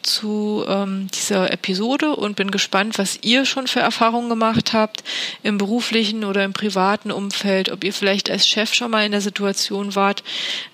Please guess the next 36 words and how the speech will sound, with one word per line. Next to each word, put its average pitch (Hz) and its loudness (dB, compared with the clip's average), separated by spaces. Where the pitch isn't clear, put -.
ähm, 190 2
toxische 208 0
Mitarbeiter 202 2
zu - -4
entlarven 190 0
oder 190 -2
ob - -6
ihr, 185 2
ähm, 196 -4
vielleicht 196 0
einen 214 2
Kollegen 240 2
habt, 214 2
der 208 4
ein 208 0
echter - 2
Energievampir 208 2
ist. - 0
Ich - -4
bin 262 -4
gespannt 226 -2
und, 214 0
ähm, 196 0
freue 208 0
mich 233 2
auf 214 -2
die 202 -2
nächste 202 0
Episode 220 -2
von 214 0
Die 214 2
Münchner 214 2
Land 202 2
Pomeranze 190 0
macht 185 0
Karriere. 175 0